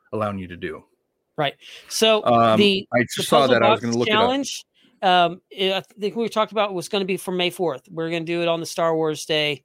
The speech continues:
Speaker 2: is when, was when we're gonna be having whoever, maybe engineer, if you,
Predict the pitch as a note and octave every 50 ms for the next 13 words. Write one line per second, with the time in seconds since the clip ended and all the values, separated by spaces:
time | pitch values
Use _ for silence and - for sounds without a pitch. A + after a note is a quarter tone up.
0 | _ _ _ _ - _ _ _ _ E3 D#3+ D3 - E3+ E3 E3 E3+ - _ _
1 | E3+ D#3+ D3 - E3+ E3 D#3+ D#3 D#3+ E3 D#3+ D#3 D#3 D3+ D#3 - - - E3+ E3
2 | D#3 D#3 D#3+ D#3 D#3 D3+ C#3 C3+ _ _ _ _ _ _ _ _ _ _ _ _
3 | F3 F3+ F#3 F3+ F3 F3 F3 F3 E3 - _ E3+ D#3+ D#3 E3+ E3 E3+ E3+ D3+ B2+
4 | F3 E3+ F3 F3 E3+ D#3 - F3 E3+